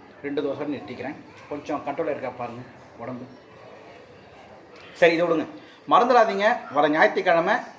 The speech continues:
எக்மோர் ஹாஸ்பிட்டல்ல கேம்ப் இருக்கு. பிளட் டொனேட் பண்ண விருப்பம் இருக்கிறவங்க கண்டிப்பா வந்து பண்ணுங்க. நான் இதுலயும், நான் அந்த, அஹ், தம்ப்நெயில்லையே ஒரு கான்டாக்ட் நம்பர் இருக்கு, அதை கான்டாக்ட் பண்ணுங்க. இல்லாட்டி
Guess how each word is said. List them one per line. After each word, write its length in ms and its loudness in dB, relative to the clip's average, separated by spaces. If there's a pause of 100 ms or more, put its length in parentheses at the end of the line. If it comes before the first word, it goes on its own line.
(600)
எக்மோர் 460 4
ஹாஸ்பிட்டல்ல 640 -2 (560)
கேம்ப் 280 0
இருக்கு. 400 -6 (100)
பிளட் 160 -2
டொனேட் 200 0
பண்ண 180 -2
விருப்பம் 300 0
இருக்கிறவங்க 380 -4 (460)
கண்டிப்பா 280 2
வந்து 160 -2
பண்ணுங்க. 400 -2 (120)
நான் 140 2
இதுலயும், 460 -2 (220)
நான் 420 -2
அந்த, 320 -2 (500)
அஹ், 420 -6
தம்ப்நெயில்லையே 560 4 (920)
ஒரு 380 6 (220)
கான்டாக்ட் 260 -2
நம்பர் 240 0
இருக்கு, 380 -6 (560)
அதை 200 4
கான்டாக்ட் 300 2
பண்ணுங்க. 340 0
இல்லாட்டி 120 2